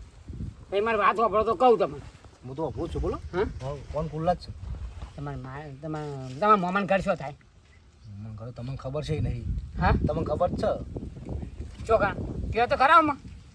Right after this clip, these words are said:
Speaker 2: આ રહ્યું ને યાર, ઢોકળું જ છે ને, હું શું કારણ છે? તમે તો એટલા તો લઈ ગયો જ તમને.
Speaker 1: હા?
Speaker 2: તામ, હું હતું કયો?
Speaker 1: અ, તમારા મમ્મી નહીં?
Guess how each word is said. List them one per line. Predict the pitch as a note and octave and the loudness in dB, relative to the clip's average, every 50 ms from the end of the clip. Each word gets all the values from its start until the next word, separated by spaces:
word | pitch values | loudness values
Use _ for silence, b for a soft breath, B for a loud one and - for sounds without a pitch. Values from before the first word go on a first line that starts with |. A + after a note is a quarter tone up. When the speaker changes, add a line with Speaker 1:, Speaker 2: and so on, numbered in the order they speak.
| - - - - - - - | -18 -18 -18 -18 -18 -14 -10
Speaker 2:
આ | - - - - | -6 -6 -4 -4
રહ્યું | - - - - | -4 -2 -2 2
ને | - | 6
યાર, | E4+ E4 D#4+ D#4+ D4+ | 8 10 10 10 8
ઢોકળું | - G#3+ G#3+ - - B4+ - | 6 4 -2 0 0 0 0
જ | - | 0
છે | - C4+ C#4 C#4 | 2 2 4 4
ને, | C#4 | 2
હું | C#4 A#3+ | -2 0
શું | A3 A3+ G3+ | 0 0 2
કારણ | F#3 F#3 F3+ | 4 4 4
છે? | - F3 E3 - - - - - | 4 2 0 0 0 -2 0 4
તમે | - G3+ G3+ B3 C4 A#3+ | 4 6 8 10 10 10
તો | B3+ B3 | 8 6
એટલા | A#3 - B3 B3 | 6 6 6 8
તો | B3 B3 | 8 8
લઈ | A#3+ C4 B3+ | 8 8 6
ગયો | A3 A#3 | 6 4
જ | A3+ | 0
તમને. | - F3+ D#3+ D3+ D3 D3 - - - - - | 0 -2 -2 -2 -4 -4 -6 -8 -8 -6 -4
Speaker 1:
હા? | D#3+ E3+ F#3 G3+ G#3+ - | -2 -2 -2 -2 -2 -4
Speaker 2:
તામ, | C3 C3 C3 - - - - - | -4 -4 -6 -8 -6 -6 -6 -2
હું | - F#3+ | 2 0
હતું | E3 - - - | 0 0 0 -6
કયો? | C#3+ - | -8 -8
Speaker 1:
અ, | - - - - - - - - - - - D#3 D3 C#3+ - C#3+ C#3 - - - - - - - - - - - C3+ | -6 -6 -6 -6 -6 -10 -8 -8 -8 -6 -6 -8 -8 -8 -10 -10 -10 -10 -10 -12 -12 -12 -14 -16 -18 -18 -14 -12 -10
તમારા | C3 B2+ C#3 C#3+ D#3 D#3+ E3 E3+ E3+ | -8 -6 -6 -6 -4 -4 -4 -4 -2
મમ્મી | D#3 C#3 C#3+ - - D3+ E3 | -4 -2 -2 0 6 6 8
નહીં? | - - E3 F#3+ A#3+ - - - | 8 8 6 4 4 4 2 0